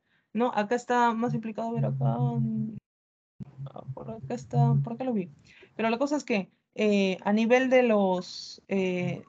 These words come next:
tanto del hígado como del riñón, va a aumentar los niveles de calcio en sangre, que el aparato hormona active a esta, mm, este calcitriol. Y no es que le va a llegar a esta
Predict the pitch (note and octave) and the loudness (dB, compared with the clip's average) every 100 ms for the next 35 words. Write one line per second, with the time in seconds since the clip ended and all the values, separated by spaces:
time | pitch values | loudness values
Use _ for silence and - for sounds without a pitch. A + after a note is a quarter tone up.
0 | _ - A3+ A#3 A3 G#3 C#4+ C#4+ B3 G#3 | _ 2 4 4 4 4 4 6 4 4
1 | G3 F#3+ G3 F#3+ F#3+ A#3 A#3+ D4 F4+ _ | 2 2 2 2 2 4 6 4 0 _
2 | - G#3 A3 B3 G3+ A3 G#3 F#3+ F#3 A#3+ | -2 6 6 6 4 4 4 2 2 2
3 | C4 G3+ F3+ F3 F3+ F3+ F#3+ A3+ A#3+ C#4+ | 2 0 -4 -4 -4 -6 -2 -2 0 2
4 | C#4+ A#3+ C4 _ _ _ - F3 D#3+ E3 | 2 0 -6 _ _ _ -6 -4 -2 -2
5 | F#3 G#3 A#3+ C#4+ B3 C4 C4 _ _ _ | -2 0 2 4 4 2 -4 _ _ _
6 | - F#3+ - D4+ D4+ - G#3 G#3 - A3 | -6 -6 2 4 4 2 2 0 2 4
7 | G#3 G3+ F#3+ F3+ E3+ E3+ F#3+ G3 G3+ G3 | 4 4 2 -2 -4 -8 -8 -8 0 0
8 | G3 F#3 C4 C4 G3 - G3 F#3 - G3+ | 0 -2 0 0 -2 -4 -2 -2 -4 0
9 | A3+ A#3 A#3+ F#3+ E3+ - _ _ G3 F#3 | 0 2 0 -2 -4 -14 _ _ -12 -8
10 | F3 E3+ F3+ A3+ A3+ A#3 A3+ G3+ - G#3 | -8 -6 -2 0 2 4 4 0 -2 -2
11 | G3+ F#3+ F3 | 0 -2 -4